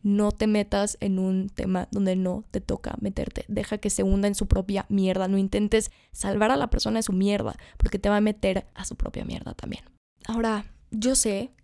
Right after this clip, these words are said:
que van a haber muchos efectos en tu cuerpo, incluso neuronalmente, o sea, ¿sabes? A nivel químico, que van a estar pasando dentro de ti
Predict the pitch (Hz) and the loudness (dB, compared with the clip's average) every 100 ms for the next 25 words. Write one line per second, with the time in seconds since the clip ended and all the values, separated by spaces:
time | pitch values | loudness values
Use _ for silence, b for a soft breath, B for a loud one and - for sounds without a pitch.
0 | - 202 202 202 202 208 214 220 220 240 | -8 -4 0 0 0 2 2 2 2 0
1 | - - - 190 - - 220 - 202 185 | 0 -4 -4 -4 -6 -4 -4 -4 -4 -2
2 | 185 - 190 - 185 - - 202 220 220 | 2 2 2 0 -4 -4 -2 -2 2 2
3 | 214 - _ _ _ 202 196 196 196 220 | 0 -4 _ _ _ 2 4 4 2 2
4 | 240 190 170 165 196 - - 190 214 202 | 4 4 0 -2 -6 -6 -4 -2 -2 -2
5 | 180 190 226 233 - 185 160 - - - | 0 0 -2 -4 -6 -6 -4 -8 -8 -10
6 | - b b b _ 202 208 214 208 214 | -10 b b b _ -2 0 0 -2 -6
7 | 214 214 214 214 208 208 202 202 208 180 | -4 -4 -2 -2 0 0 0 -2 -2 -4
8 | 175 196 | -4 -4